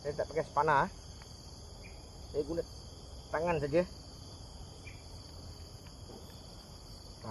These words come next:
okey. Sebab pengalaman yang lepas, menggunakan spana telah menyebabkan benda ni patah. Ni, dia tak tahan.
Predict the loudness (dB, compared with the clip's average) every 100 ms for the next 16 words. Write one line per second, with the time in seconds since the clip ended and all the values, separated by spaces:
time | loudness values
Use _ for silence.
0 | -2 2 2 2 -10 -12 -12 -12 -12 -12
1 | -12 -12 -12 -12 -12 -12 -12 -14 -14 -14
2 | -12 -12 -12 -12 -12 -10 8 8 8 -4
3 | -2 6 8 10 10 8 10 8 8 2
4 | -10 -10 -12 -12 -12 -12 -12 -12 -6 -2
5 | 4 6 8 6 8 8 10 8 8 10
6 | 10 8 8 8 10 10 10 2 -6 -6
7 | -10 -10 -10 -10 -10 -10 -10 -2 2 4
8 | 6 6 2 -2 2 4 4 2 -10 -8
9 | -10 -10 -8 -8 -8 -12 -12 -12 -12 -6
10 | 0 0 -2 -8 -8 -6 -4 2 8 8